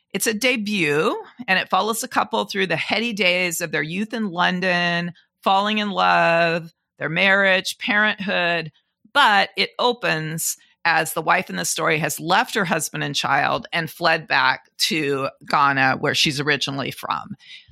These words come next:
And the question is, why? I wouldn't say this book was really widely read, though it was a book of the month choice. But the reviews I saw were very mixed. Some people were really critical of the main character, Effie,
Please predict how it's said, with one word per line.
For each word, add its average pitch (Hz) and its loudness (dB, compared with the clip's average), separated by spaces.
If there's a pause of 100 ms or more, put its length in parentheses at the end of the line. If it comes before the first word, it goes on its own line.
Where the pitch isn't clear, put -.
(160)
And 160 0
the 151 -4
question 139 -2
is, 135 -4
why? 92 0 (680)
I 254 2
wouldn't 508 -4
say 453 2
this 254 0
book 220 -4
was 190 -4
really 185 0
widely 151 0
read, 180 2
though 185 4
it - -4
was 370 -2
a 392 -2
book 208 -4
of 180 -4
the 147 -6
month 143 0
choice. - -6 (800)
But 233 0
the 247 0
reviews 359 0
I 269 4
saw 196 4
were 180 -2
very 170 2
mixed. - -6 (140)
Some 240 2
people 269 -4
were 190 0
really 190 2
critical 247 0
of - 0
the 175 2
main 160 2
character, 147 -2
Effie, 196 -2